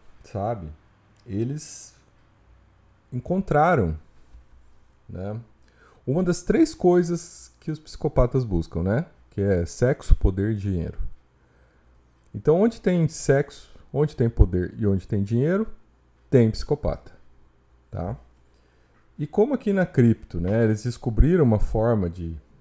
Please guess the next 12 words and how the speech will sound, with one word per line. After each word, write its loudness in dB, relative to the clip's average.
gerar 0
muito 4
dinheiro, -2
né, -2
de -10
se -12
apropriar -2
de -6
muito 0
dinheiro, -2
de -12
conseguir -6